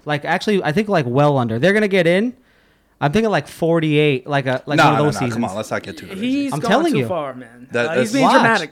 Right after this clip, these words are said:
Speaker 3: A little dramatic.
Speaker 2: Yeah.
Speaker 3: A little
Speaker 2: We didn't
Speaker 3: dramatic.
Speaker 2: even pop the proper twelve yet.
Speaker 1: You
Speaker 2: Like,
Speaker 1: don't,
Speaker 2: so
Speaker 1: you don't
Speaker 2: slow
Speaker 1: think
Speaker 2: down.
Speaker 1: so? Like a forty-nine win season?
Speaker 2: Nah,
Speaker 3: Yo,
Speaker 2: dude.
Speaker 3: the Nets are stacked, man, from, like, top to bottom right now. And, like, even without Kyrie, which is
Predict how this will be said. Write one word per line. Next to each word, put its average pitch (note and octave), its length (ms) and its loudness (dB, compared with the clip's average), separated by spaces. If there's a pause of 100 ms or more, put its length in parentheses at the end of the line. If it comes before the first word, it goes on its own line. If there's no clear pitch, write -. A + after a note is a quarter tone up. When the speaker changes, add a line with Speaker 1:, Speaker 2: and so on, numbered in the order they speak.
(120)
Speaker 3:
A - 80 -20
little C4+ 180 2
dramatic. D#3 560 -4
Speaker 2:
Yeah. G2 300 -2
Speaker 3:
A - 20 -16
little F#3 160 -12 (120)
Speaker 2:
We C3 140 0
didn't G#3 120 0
Speaker 3:
dramatic. - 20 -4
Speaker 2:
even G3+ 200 -4
pop F3 220 -2
the E3 80 -4
proper D#3+ 340 -2
twelve C3+ 380 -2
yet. F#2 240 -10
Speaker 1:
You E3 120 -6
Speaker 2:
Like, A#3+ 100 4
Speaker 1:
don't, C4 80 0
Speaker 2:
so - 80 -6
Speaker 1:
you G3+ 60 2
don't B3+ 120 4
Speaker 2:
slow G3+ 100 0
Speaker 1:
think A3+ 120 4
Speaker 2:
down. E3 100 4
Speaker 1:
so? D4+ 160 0
Like F#3 160 -4
a D#3 80 -4
forty-nine F3+ 640 -2
win F3 100 -6
season? F#3+ 440 -6
Speaker 2:
Nah, A#2 220 -6
Speaker 3:
Yo, A3 160 -6
Speaker 2:
dude. E2+ 360 -16
Speaker 3:
the F3+ 160 -8
Nets F3 320 -10
are A#3+ 140 -6
stacked, - 640 -8
man, C3 360 -12
from, C3+ 240 -12
like, A#2 200 -16
top C3 240 -14
to B2+ 80 -18
bottom A2+ 360 -16
right A2 160 -20
now. A2+ 220 -20 (120)
And, A3+ 140 -2
like, B3+ 220 2
even C4 260 -2
without E3 480 -6
Kyrie, F3 380 -6
which D3+ 320 -10
is C3 180 -18